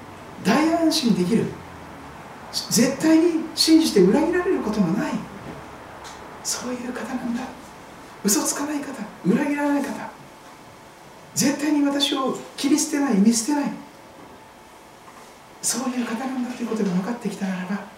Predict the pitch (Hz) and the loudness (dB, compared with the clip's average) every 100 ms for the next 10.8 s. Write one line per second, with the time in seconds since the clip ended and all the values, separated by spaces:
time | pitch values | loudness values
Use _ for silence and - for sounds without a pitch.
0 | - - - - - 190 190 220 - - | -20 -20 -16 -8 -4 -2 -2 -4 -4 -6
1 | 240 - - - - - - - - - | -8 -8 -14 -16 -18 -20 -20 -20 -20 -20
2 | - - - - - 127 165 156 165 240 | -20 -20 -20 -18 -8 -2 2 2 2 0
3 | 240 214 240 233 208 175 156 196 185 - | 4 4 4 2 0 0 0 0 0 -6
4 | - 160 151 139 135 123 123 - 175 - | -10 -6 -4 -4 -6 -8 -10 -8 -6 -6
5 | 135 196 190 - 190 - - - - - | -4 -6 -6 -6 -8 -10 -18 -20 -20 -18
6 | - - - - - - - - - - | -16 -14 -14 -14 -18 -20 -20 -20 -20 -20
7 | - - - - - - - - - - | -20 -20 -20 -20 -20 -20 -20 -20 -14 -14
8 | - - - - - - - - - - | -14 -18 -18 -18 -18 -18 -18 -18 -18 -18
9 | - - - - - - 214 - - 196 | -20 -16 -16 -16 -8 0 0 2 0 0
10 | 139 - 139 117 110 98 - | 0 0 2 2 0 -2 -4